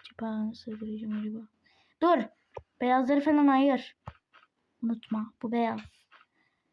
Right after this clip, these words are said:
Ee, bu sayılmaz. Bu sayılır.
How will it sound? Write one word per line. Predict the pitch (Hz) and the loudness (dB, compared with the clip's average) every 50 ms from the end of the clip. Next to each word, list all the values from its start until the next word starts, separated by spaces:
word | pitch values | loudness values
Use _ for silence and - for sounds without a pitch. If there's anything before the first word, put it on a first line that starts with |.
| _ _ _ _ _ - | _ _ _ _ _ -2
Ee, | 220 214 208 208 208 208 208 - - - | -2 0 0 -2 -4 -6 -6 -6 -2 0
bu | 349 359 359 370 415 - - - - - _ _ _ _ _ _ - | 2 4 4 2 0 -2 -8 -14 -20 -20 _ _ _ _ _ _ -20
sayılmaz. | - - - 311 262 226 220 214 226 262 311 294 - - - - - - - _ _ _ _ - - _ _ _ _ _ - - | -10 -4 -2 0 0 2 2 2 2 0 0 -4 -8 -16 -18 -20 -20 -20 -20 _ _ _ _ -20 -20 _ _ _ _ _ -12 -8
Bu | 269 254 247 247 247 | -6 -4 -4 -4 -6
sayılır. | 247 - - 226 214 214 208 208 220 247 277 277 - | -10 -10 -10 -8 -8 -8 -8 -6 -6 -8 -8 -10 -12